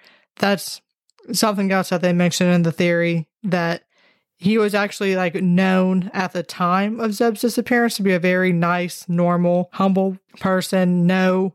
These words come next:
violence, no scaries, <laughs> no whatever. And then this whole, then this whole thing happens fifteen years later. You know what I mean?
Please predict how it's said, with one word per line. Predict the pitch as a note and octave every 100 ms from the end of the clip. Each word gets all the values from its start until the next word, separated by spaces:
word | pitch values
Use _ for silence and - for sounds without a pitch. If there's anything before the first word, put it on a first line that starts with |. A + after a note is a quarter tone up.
| -
violence, | F3 F3+ F#3+ F3+ F#3 F3 -
no | F3 F3+ F3+
scaries, | F#3 - - F3+ F3+ F#3 F#3+ F#3 F3
<laughs> | G3
no | G3 F#3+ G3 - -
whatever. | C#4+ G#3+ G3+ G3+ F3+ F3 E3+ - - _
And | G#3+ G#3
then | G#3
this | G3 F#3+
whole, | - G3+ G3+ G3+ -
then | G#3+ G#3
this | A3 -
whole | G3+ G3
thing | G3+ F#3+ F3+
happens | F3+ F3+ F3 -
fifteen | F#3 - F3+ E3+
years | E3+ E3
later. | F3+ E3+ F#3
You | G3+ F#3
know |
what | F#3
I | F3
mean? | F3